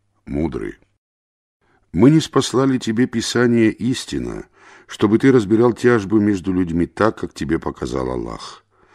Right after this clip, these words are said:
Посему не припирайся за изменников. Проси прощения у Аллаха, ведь Аллах прощающий, милосердный. Не припирайся за тех, которые предают самих себя, а слушаются Аллаха,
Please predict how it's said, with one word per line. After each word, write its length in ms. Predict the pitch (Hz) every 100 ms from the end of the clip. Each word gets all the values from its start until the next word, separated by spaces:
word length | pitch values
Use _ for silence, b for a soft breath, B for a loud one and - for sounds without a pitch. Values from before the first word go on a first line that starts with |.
| b b b
Посему 460 | 90 - 104 110 120
не 120 | 117
припирайся 760 | - 107 110 101 113 104 -
за 200 | 85 98
изменников. 920 | 90 73 78 69 62 60 - - - _ _ b b b b
Проси 420 | - 90 87 - 110
прощения 560 | 98 95 - 95 90
у 120 | 80
Аллаха, 600 | 78 65 65 - - - - b b b
ведь 220 | - 104 135
Аллах 360 | 131 135 -
прощающий, 1080 | - 98 - - 82 64 58 - - - _ _
милосердный. 960 | 90 101 95 - - 64 53 55 55 - - _ _ _ _ b b b b b b b b
Не 140 | 98 117
припирайся 640 | 123 120 131 147 135 127
за 160 | 120 123
тех, 280 | - 127
которые 520 | - 110 117 120 113 101
предают 480 | 107 101 104 107
самих 380 | - 101 95 95
себя, 520 | - 98 82 69 55 _ _ _ _
а 100 | 110
слушаются 800 | 104 - 120 - 95 90 - 92
Аллаха, 560 | 90 82 60 - -